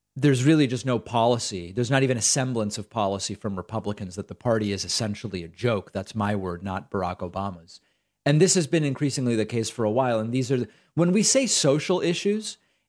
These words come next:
it's gone beyond social issues. It's not even about, like, abortion and gay marriage anymore. It's about M and M's. And again, if it rings a bell, Tucker Carlson also had a story back in January. It feels like it's been years, but it was only about ten months ago,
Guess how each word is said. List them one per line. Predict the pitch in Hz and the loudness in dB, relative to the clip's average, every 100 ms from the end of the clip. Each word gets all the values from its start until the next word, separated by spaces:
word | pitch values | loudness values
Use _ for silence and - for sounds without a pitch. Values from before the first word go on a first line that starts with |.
| - | 0
it's | 185 - | 2 4
gone | 185 240 | 2 4
beyond | 202 147 156 147 | 2 2 2 0
social | - 135 131 95 | 0 0 -2 -8
issues. | 80 95 131 | -10 -4 -2
It's | 127 | 4
not | 165 165 | 4 6
even | 165 131 | 4 2
about, | 123 120 120 | 2 2 2
like, | 110 110 | 0 -2
abortion | 120 123 123 - 120 | 0 2 2 2 -2
and | 107 | -2
gay | 107 | -2
marriage | 95 98 110 120 | -2 -2 -2 -2
anymore. | 131 139 160 185 - _ _ - | -2 0 -2 -4 -8 _ _ 0
It's | 151 156 | 2 2
about | 117 123 123 123 - _ _ | 2 2 2 2 -4 _ _
M | 139 147 | 0 2
and | 120 | 2
M's. | 117 80 - - - | 0 -4 -16 -8 -2
And | 127 123 - | 0 0 0
again, | 127 131 95 - | 2 2 2 -4
if | 117 | -2
it | 131 | 0
rings | 147 160 143 | 2 2 0
a | |
bell, | 117 127 123 123 | 2 2 2 0
Tucker | - 143 139 | -4 -4 -4
Carlson | 117 127 127 - 123 | -2 -2 0 -2 -2
also | 117 131 139 117 | 0 2 0 -2
had | 120 | -2
a | |
story | 104 - 113 104 101 | -4 -4 -2 0 -2
back | 95 110 104 107 | -2 -2 -2 -2
in | - 110 107 | -4 -2 2
January. | 135 170 156 101 82 90 | 4 4 2 0 -4 -8
It | - | 2
feels | 165 160 | 4 4
like | 135 | 0
it's | 117 | 0
been | 110 117 | 0 0
years, | 113 123 95 | 2 2 0
but | 101 | -6
it | 101 | -6
was | 101 | -4
only | 120 123 | -2 0
about | 110 104 | -2 -4
ten | 120 110 | -4 -2
months | 107 107 | -4 -4
ago, | 101 90 | -4 -4